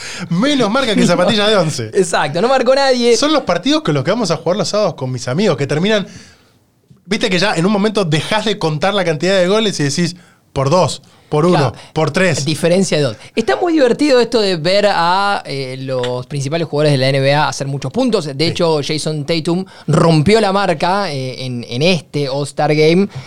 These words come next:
Speaker 2: de mayor cantidad de anotaciones. Era de cincuenta y dos, Tatum hizo cincuenta y cinco en
Speaker 1: Sí.
Speaker 2: este, en este partido. Fue elegido, obviamente,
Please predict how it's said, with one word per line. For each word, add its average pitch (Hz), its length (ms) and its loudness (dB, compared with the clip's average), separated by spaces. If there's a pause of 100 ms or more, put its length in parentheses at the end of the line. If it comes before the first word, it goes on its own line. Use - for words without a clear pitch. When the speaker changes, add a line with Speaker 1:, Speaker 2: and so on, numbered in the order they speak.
(140)
Speaker 2:
de 147 520 4
mayor 143 280 2
cantidad 156 380 4
de 143 180 4
anotaciones. 151 560 2
Era 160 260 4
de 147 140 4
cincuenta 156 480 0
y 185 40 4
dos, 202 220 2
Tatum 156 400 0
hizo 160 400 0
cincuenta 143 540 0
y 143 80 0
cinco 135 720 0
en 135 100 -2
Speaker 1:
Sí. 147 40 0
Speaker 2:
este, 123 840 -6
en 127 60 -4
este 143 200 -2
partido. 151 380 2
Fue 127 120 -2
elegido, 135 300 0
obviamente, 135 420 0